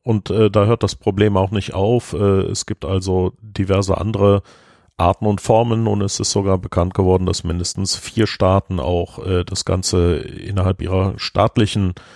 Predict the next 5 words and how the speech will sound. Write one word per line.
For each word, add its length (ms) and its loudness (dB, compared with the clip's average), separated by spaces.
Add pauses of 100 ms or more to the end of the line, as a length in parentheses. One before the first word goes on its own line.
(220)
Kapazitäten 840 2
einsetzen 880 0
für 300 -2
beispielsweise 720 -6
Spionage. 720 -2